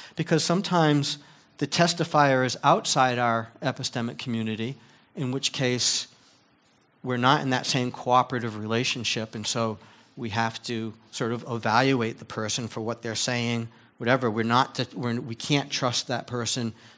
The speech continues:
to be a cooperative agent in our community, and so we do have to bring our own intellectual resources to evaluate what that person is saying and whether they should be believed. But the point is,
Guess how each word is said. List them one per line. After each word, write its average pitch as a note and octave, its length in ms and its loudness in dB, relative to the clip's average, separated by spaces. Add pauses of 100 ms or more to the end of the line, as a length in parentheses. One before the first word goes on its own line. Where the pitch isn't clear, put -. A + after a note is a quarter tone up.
to C3 160 -4
be B2 220 0
a A2+ 60 -2
cooperative A#2 840 -4
agent A#2+ 400 -2
in A2+ 80 -2
our A2+ 160 -2
community, A#2+ 600 2 (300)
and C#3 120 0
so D3 140 2
we F3 160 0
do A3+ 260 4
have F#3+ 200 4
to D3 80 -4
bring C3 260 -2
our A#2+ 240 2 (380)
own C3+ 300 2
intellectual C3+ 600 -2
resources B2+ 680 -2
to C3+ 180 -4
evaluate B2 500 2
what A#2+ 200 -6
that B2+ 180 -2
person B2+ 340 -6
is A2+ 120 -4
saying A#2 420 -2 (260)
and A#2+ 140 -2
whether A2+ 240 0
they A#2 160 -2
should A2+ 320 -6
be G#2+ 320 -4 (340)
believed. C3+ 560 2 (600)
But D3+ 180 2
the D#3 80 -2
point A3+ 380 2
is, B2+ 400 2